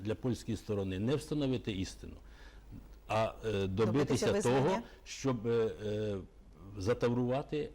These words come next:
Speaker 1: український національно-визвольний рух. Бо все, х-,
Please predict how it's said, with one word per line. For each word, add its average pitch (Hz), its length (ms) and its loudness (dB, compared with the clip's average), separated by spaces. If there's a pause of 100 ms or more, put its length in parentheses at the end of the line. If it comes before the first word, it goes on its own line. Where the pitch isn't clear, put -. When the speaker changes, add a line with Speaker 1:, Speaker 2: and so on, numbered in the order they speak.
Speaker 1:
український 120 640 -2
національно-визвольний 110 960 -2
рух. 87 220 -8 (220)
Бо 127 180 2
все, 175 400 -4
х-, - 220 -12